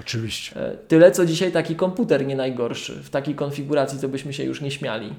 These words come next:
Speaker 2: tak? E,
Speaker 1: Mhm,
Speaker 2: my.
Speaker 1: tak.
Speaker 2: I, e, i tak, no ja akceptuję to, że jeżeli ja chcę nadal tamte pieniądze wykorzystać, to ja mam do tego prawo, bo to jest licencja wieczysta, ale po dzi-,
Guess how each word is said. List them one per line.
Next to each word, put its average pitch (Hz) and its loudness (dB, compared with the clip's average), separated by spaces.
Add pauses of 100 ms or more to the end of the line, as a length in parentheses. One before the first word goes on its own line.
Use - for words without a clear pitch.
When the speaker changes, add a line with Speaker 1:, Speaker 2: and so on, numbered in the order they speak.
(220)
Speaker 2:
tak? 208 -6
E, - -18 (460)
Speaker 1:
Mhm, 135 0
Speaker 2:
my. 117 0
Speaker 1:
tak. 143 -4
Speaker 2:
I, 156 0 (260)
e, 139 -2 (400)
i 208 -6
tak, - -2 (100)
no 160 2
ja 190 6
akceptuję 214 2
to, 170 4
że 175 0
jeżeli 175 0
ja 180 4
chcę 180 -2
nadal 170 2
tamte 180 0
pieniądze 160 2
wykorzystać, 151 4
to 180 2
ja 175 8
mam 214 8
do 160 6
tego 135 2
prawo, 135 2
bo 147 -2
to 151 2
jest 139 2
licencja 135 0
wieczysta, - -6 (280)
ale 151 6
po 160 4
dzi-, 147 -2